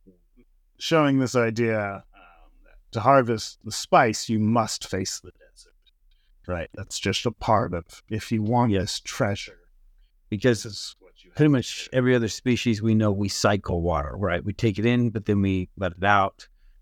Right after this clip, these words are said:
Speaker 2: Whereas the worms don't. They simply take it, transform it into not water, and it's gone. It's, it's removed from the cycle.
Speaker 1: Um, when Frank Herbert was,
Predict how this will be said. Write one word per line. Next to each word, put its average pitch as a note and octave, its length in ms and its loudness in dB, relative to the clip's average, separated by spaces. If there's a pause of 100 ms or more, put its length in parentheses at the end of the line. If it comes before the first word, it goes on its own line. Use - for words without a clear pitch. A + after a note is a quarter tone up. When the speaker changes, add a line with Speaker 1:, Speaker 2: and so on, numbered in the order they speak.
Speaker 2:
Whereas G#2 200 -2
the A2 100 -4
worms G2+ 400 2
don't. F2+ 360 0
They F2+ 140 2
simply F#2+ 380 0
take A2+ 360 2
it, G#2 200 2
transform G2 500 0
it F2+ 80 0
into F2+ 520 0 (160)
not G2+ 380 2
water, E2+ 460 -2 (800)
and F#2+ 120 0
it's - 140 -8
gone. G2+ 260 0 (120)
It's, F#2+ 200 -6
it's G2+ 220 -6
removed F#2+ 560 2
from F#2 300 0
the E2 80 -6
cycle. - 480 -6 (2250)
Speaker 1:
Um, F2+ 760 2 (540)
when A#2+ 1120 0
Frank D#3 320 4
Herbert D3 480 4
was, A2+ 680 2